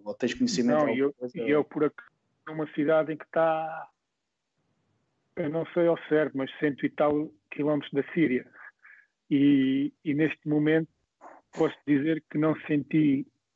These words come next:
Speaker 2: qualquer ameaça, qualquer medo. Sinto-me seguro aqui, até porque eles, eles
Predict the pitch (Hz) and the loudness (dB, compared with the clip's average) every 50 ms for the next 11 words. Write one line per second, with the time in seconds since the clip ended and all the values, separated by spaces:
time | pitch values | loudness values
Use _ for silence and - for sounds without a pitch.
0 | _ _ _ _ _ _ _ _ _ _ - - - 165 151 135 - 170 165 156 | _ _ _ _ _ _ _ _ _ _ -14 -4 0 0 0 2 2 2 2 2
1 | 156 147 143 147 160 160 165 160 - - - 160 160 165 156 156 - - 147 135 | 2 2 2 2 2 2 0 -2 -4 -6 -2 0 0 0 0 -2 -4 -6 -6 -6
2 | - - 147 143 135 135 143 151 156 160 156 139 147 147 147 - _ _ _ _ | -4 -2 -2 -2 0 0 0 0 0 0 0 -2 -2 -4 -6 -6 _ _ _ _
3 | - - _ _ _ - - 175 156 147 - 160 - - - 143 135 151 151 147 | -20 -20 _ _ _ -8 -4 -4 -2 -2 -2 -4 -4 -4 -2 2 4 4 4 4
4 | 139 - - 151 156 160 151 147 - - 131 - - 135 127 - - 143 135 127 | 2 2 2 2 2 2 2 0 -2 -4 -6 -4 -6 -8 -4 0 2 2 2 2
5 | - - - _ _ _ _ _ _ _ _ _ _ _ _ - 143 135 127 123 | 0 -6 -12 _ _ _ _ _ _ _ _ _ _ _ _ -2 0 0 0 -2